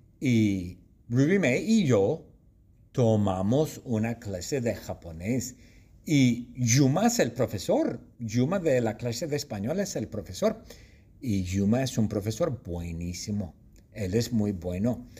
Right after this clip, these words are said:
Yuma enseña muy bien porque él usa T P R S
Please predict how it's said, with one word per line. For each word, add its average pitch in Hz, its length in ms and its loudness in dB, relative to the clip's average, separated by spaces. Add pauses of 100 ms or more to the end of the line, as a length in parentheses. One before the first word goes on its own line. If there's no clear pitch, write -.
(480)
Yuma 117 480 2
enseña 98 640 -4
muy 131 480 4
bien 98 460 -6
porque 110 540 -8
él 127 420 0
usa 143 460 0
T 107 200 -4
P 95 180 -10
R 101 260 0
S - 200 -6